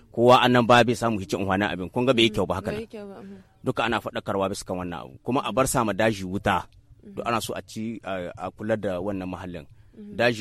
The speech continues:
Speaker 1: ka bar zakwa banza banza ka sa wuta dan ba a san irin illar da za ta iya kawo ba ga dajin nan. In an san farkon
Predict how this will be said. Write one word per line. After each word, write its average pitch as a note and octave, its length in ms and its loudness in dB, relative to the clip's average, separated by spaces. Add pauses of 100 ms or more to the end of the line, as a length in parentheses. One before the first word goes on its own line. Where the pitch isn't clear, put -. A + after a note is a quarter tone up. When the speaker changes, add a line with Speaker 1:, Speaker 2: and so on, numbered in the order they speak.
Speaker 1:
ka G#2+ 80 -2
bar A2+ 160 0
zakwa G#2+ 240 -4
banza G#2+ 240 -4
banza A2+ 240 -2
ka G#2 160 -8
sa G#2 160 0
wuta G2 320 0
dan A2 160 0
ba F#2+ 80 -4
a F#2 80 -6
san A2 160 -6
irin A2 320 -4
illar G#2+ 160 -2
da E2+ 100 -10
za G2 140 0
ta - 80 -10
iya F#2+ 160 -6
kawo F2+ 240 0
ba F2 80 -6
ga E2+ 80 -6
dajin E2+ 240 -10
nan. - 160 -20
In A#2 80 -4
an B2 160 -2
san B2 160 0
farkon A#2+ 240 4